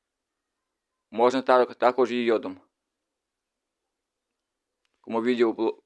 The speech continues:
було цікаве вам, сподобалось, ставте лайки, підписуйтесь на канал. І далі ще буде.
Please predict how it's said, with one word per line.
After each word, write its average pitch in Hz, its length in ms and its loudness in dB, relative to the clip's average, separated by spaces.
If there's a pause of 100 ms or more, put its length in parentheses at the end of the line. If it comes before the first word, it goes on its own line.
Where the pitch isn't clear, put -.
було 110 220 -4
цікаве 120 400 0
вам, 139 280 -2 (100)
сподобалось, 120 760 -4 (1900)
ставте 107 440 -2
лайки, 127 600 2 (880)
підписуйтесь 104 560 -4
на 98 120 -6
канал. 120 460 -2 (1200)
І - 20 -20
далі 113 240 2
ще 117 140 -4
буде. 92 400 -4